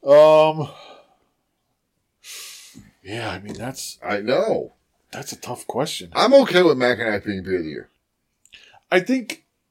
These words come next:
Speaker 1: oh, man.
Speaker 2: Because it was the new beer of the year.
Speaker 1: I th-, I think so, because they, they changed the Rum King like they changed Gingerbread Stout, but I don't think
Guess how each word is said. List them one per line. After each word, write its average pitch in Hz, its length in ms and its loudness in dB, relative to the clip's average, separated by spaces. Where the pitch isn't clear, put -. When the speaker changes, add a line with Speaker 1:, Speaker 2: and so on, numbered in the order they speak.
Speaker 1:
oh, - 380 -14
man. 170 120 -8
Speaker 2:
Because 170 340 2
it 156 120 4
was 139 180 2
the 127 100 2
new 135 260 4
beer 120 240 2
of 107 100 2
the 104 60 -2
year. 95 240 -4
Speaker 1:
I 170 120 6
th-, 165 240 -2
I 185 140 10
think 180 300 -2
so, 156 240 2
because 139 420 0
they, 151 140 -2
they 143 260 -4
changed 180 400 -8
the 151 80 -2
Rum 147 240 -2
King 139 200 -12
like 131 200 -8
they 123 140 -6
changed 131 580 -14
Gingerbread 120 580 -4
Stout, 113 360 -6
but 120 120 -8
I 127 100 -2
don't 139 260 -8
think - 520 -12